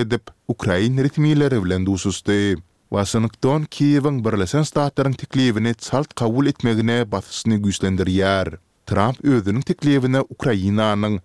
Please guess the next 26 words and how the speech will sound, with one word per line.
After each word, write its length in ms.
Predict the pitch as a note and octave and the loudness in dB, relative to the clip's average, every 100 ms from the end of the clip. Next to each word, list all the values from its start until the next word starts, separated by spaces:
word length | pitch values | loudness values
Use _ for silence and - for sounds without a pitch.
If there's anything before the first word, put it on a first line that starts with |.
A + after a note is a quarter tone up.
| _ | _
we 120 | A2 A#2 | 0 2
onuň 340 | A#2+ A2 F#2 | 2 0 0
Ýewropaly 560 | F2+ F2 A#2+ D#3 E3+ D#3 D3 | 0 0 0 0 0 2 2
ýaranlarynyň 720 | C#3+ C#3 B2+ B2 A#2 C3 A#2 | 2 0 0 0 0 -2 -2
garşy 320 | F#2+ F2+ C3 - | -4 -2 -4 -4
çykmagyna 640 | - D3 B2 A#2+ A#2+ A#2+ - | -2 0 2 2 2 0 -4
nägileligini 880 | G#2+ A2+ C3+ D3+ D3+ D#3 D#3 C3 G2+ | -2 0 2 2 2 2 2 0 0
bildirdi. 760 | F#2+ F#2 G2+ F#2 G2+ G2+ G2+ E2+ - _ - | 0 0 -2 -2 0 0 0 -4 -10 _ -2
Duşukdan 640 | A2+ A2+ - - - E3 | 2 2 0 -4 0 0
soň 320 | D#3 E3+ D#3 C#3 | 2 0 0 2
Rubio 440 | D3 B2+ D3 C#3 - | 2 2 2 2 2
uly 180 | C3+ E3+ | 2 2
öňe 220 | D#3+ D3 | 0 -2
gidisligi 500 | B2+ A2+ - G#2 C#3+ - | -2 -6 -2 0 2 2
yglan 320 | A2+ F2 F2 | 0 0 0
etdi 560 | G2 _ A2 G#2+ G#2 - _ | -2 _ 0 2 0 -4 _
we 200 | A2 G#2+ | 0 0
habarly 560 | F2 A2 G2 F2+ A#2 D#3+ | 0 0 0 0 0 0
edeninden 580 | D3+ D3 C3+ B2+ C3+ B2+ | 2 0 0 0 0 -2
soň 360 | C#3 B2+ B2 A2+ _ | 0 0 -2 -8 _
Trumpyň 540 | A2 A2 G2+ F2+ C3 G#2 | -2 0 0 0 0 0
gepleşikleriň 680 | A2+ G#2+ G#2 - G#2 G2+ A2+ | 0 -2 -4 -2 -2 0 2
mazmuny 400 | A#2 G2 F#2+ G2+ C3+ | 0 0 0 2 2
boýunça 500 | D#3 C3 - B2+ A#2 _ _ | 2 0 0 0 0 _ _
kanagatlanandygyny 1120 | C#3 C#3 C3+ B2 G#2 G2+ G#2 G2+ F#2+ F#2+ F#2 - | -2 0 0 -2 -2 0 0 0 0 0 -2 -2
aýtdy. 680 | F#2+ F#2+ _ G2+ G2 F#2 | -4 -6 _ 0 0 0